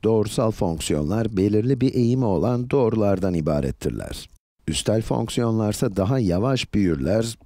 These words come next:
daha yavaş büyümeye başlarlar ama bir noktada doğrusal fonksiyonun önüne geçerler.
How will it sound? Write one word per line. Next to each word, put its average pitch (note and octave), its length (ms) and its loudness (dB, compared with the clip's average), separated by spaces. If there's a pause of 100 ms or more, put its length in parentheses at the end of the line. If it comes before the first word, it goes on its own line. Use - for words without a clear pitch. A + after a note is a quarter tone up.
daha F#2+ 200 0
yavaş G#2 520 0
büyümeye F#2+ 380 2
başlarlar D2 720 -2
ama E2 300 -2
bir C3 120 2
noktada G#2+ 520 0
doğrusal F2 500 2
fonksiyonun G#2+ 720 0
önüne G#2 320 0
geçerler. D#2 760 -2